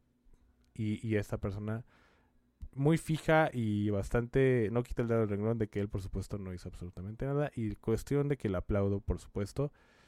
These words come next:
y de que no se dejó, eh, intimidar por este tipo de personajes que normalmente, normalmente, em, la gente por no pelear cede.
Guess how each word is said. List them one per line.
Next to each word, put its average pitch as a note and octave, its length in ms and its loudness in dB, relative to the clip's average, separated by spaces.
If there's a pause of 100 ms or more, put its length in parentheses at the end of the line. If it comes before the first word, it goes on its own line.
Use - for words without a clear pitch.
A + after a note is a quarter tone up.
(240)
y A2 100 2
de G#2+ 100 4
que G#2+ 140 2
no A2 100 0
se A2 140 2
dejó, G#2 640 4
eh, G2+ 140 0
intimidar G2+ 540 -2
por G2+ 180 -2
este - 180 -6
tipo G#2 260 -8
de G2 80 -2
personajes A#2+ 600 -6
que E3+ 240 0
normalmente, F#3 840 0 (200)
normalmente, G#2 800 -2 (580)
em, F2 720 -4 (1300)
la F#2+ 200 2
gente G#2 480 2
por F2+ 380 -2
no G2 140 -2
pelear G2 380 2
cede. A2 420 -2